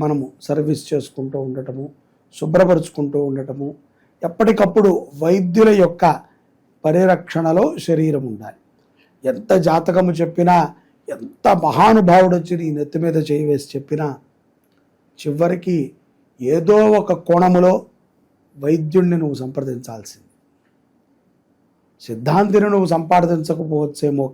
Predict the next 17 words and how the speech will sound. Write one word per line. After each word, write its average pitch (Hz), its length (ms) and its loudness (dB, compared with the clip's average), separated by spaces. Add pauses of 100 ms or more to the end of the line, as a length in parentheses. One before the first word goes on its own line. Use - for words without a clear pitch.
కానీ, 175 220 2 (800)
లాయర్తో 226 640 4 (100)
నీకు 185 180 0 (100)
జీవితంలో 180 480 2 (200)
పని 156 220 0
లేకపోవచ్చు, 143 640 -2
కానీ 135 240 -12 (580)
వైద్యుడితో 156 960 -2 (460)
జీవితంలో 143 560 -6 (520)
ఎప్పటికైనా 147 600 -6 (100)
ఒకసారి 131 380 -14 (140)
పని 156 160 -4
అయితే 185 280 -2
పడుతుంది. - 380 -20 (1800)
ఒకసారి 202 480 4
పడితే 190 260 2 (120)
పర్లేదు, 160 380 0